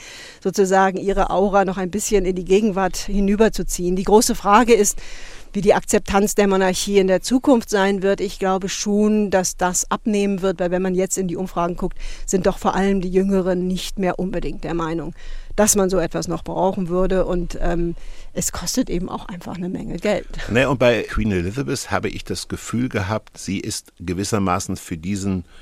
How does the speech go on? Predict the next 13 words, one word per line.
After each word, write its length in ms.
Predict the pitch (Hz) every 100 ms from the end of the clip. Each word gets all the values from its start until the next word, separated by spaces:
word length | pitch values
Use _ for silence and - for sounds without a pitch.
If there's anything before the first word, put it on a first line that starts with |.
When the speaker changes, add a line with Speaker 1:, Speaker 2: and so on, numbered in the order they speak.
| - - _ -
Speaker 2:
ich 120 | -
darf 180 | - 78
das 160 | - -
Beruf 460 | - 71 104 120
oder 160 | - -
für 120 | -
diese 220 | 80 82
Berufung, 560 | 80 82 92 123 - 110
für 140 | -
diese 180 | 85 87
Funktion 460 | - 85 - 95 98
gewissermaßen 640 | 92 92 92 85 82 95
geboren. 640 | 82 78 98 113 87 78